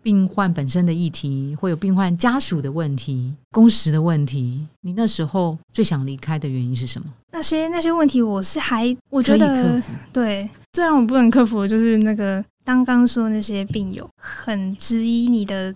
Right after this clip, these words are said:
Speaker 2: 护理措施，刻意刁难。
Speaker 1: 可是他们生病啦。
Speaker 2: 之前就是有一个病友，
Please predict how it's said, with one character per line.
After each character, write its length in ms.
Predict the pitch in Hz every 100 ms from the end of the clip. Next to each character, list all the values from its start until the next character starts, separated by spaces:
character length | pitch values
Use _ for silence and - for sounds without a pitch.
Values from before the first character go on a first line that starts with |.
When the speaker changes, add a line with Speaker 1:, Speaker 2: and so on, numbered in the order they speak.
| -
Speaker 2:
护 160 | 269
理 160 | 226 185
措 280 | - 233 202
施， 440 | - 202 185 185 - _ _
刻 220 | - 262
意 180 | 240 240
刁 240 | 214 214 214
难。 140 | 214 - 247 254
Speaker 1:
可 80 |
是 100 | 269
他 180 | - 294
们 160 | 269 233
生 280 | 226 233 226
病 240 | 233 208
啦。 580 | 185 175 165 165 170 185 - _ _ -
Speaker 2:
之 180 | 339
前 380 | 339 254 214 208
就 100 | 220
是 120 | 269
有 120 | 254 196
一 60 |
个 400 | 190 196 185 180 -
病 240 | 262 214
友， 240 | - -